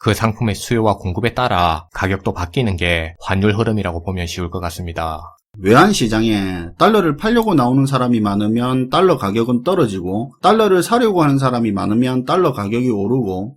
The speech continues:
Speaker 2: 수요 공급으로 보면 간단한 건데 교환 비율 개념으로 생각하면 좀 헷갈리잖아요. 그래서 환율을 달러라는 상품 가격 개념으로 생각하라고 미리 이야기를 한 거네요.
Speaker 1: 네.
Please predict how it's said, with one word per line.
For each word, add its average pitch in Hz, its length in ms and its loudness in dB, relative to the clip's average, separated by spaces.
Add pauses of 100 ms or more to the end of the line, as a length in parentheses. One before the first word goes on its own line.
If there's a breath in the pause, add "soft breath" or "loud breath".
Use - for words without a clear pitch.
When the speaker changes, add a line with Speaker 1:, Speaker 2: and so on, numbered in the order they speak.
Speaker 2:
수요 247 340 2
공급으로 165 480 4
보면 131 280 2
간단한 151 500 0
건데 95 560 -2 (120)
교환 226 300 6
비율 143 240 6
개념으로 120 460 4
생각하면 135 800 0
좀 113 260 2
헷갈리잖아요. 101 1000 -2 (100)
그래서 214 340 6
환율을 143 520 4
달러라는 147 600 2
상품 208 400 0
가격 127 440 0
개념으로 202 420 2
생각하라고 160 840 0
미리 120 260 2
이야기를 113 400 0
한 143 100 2
거네요. 92 400 -2 (240)
Speaker 1:
네. 92 460 4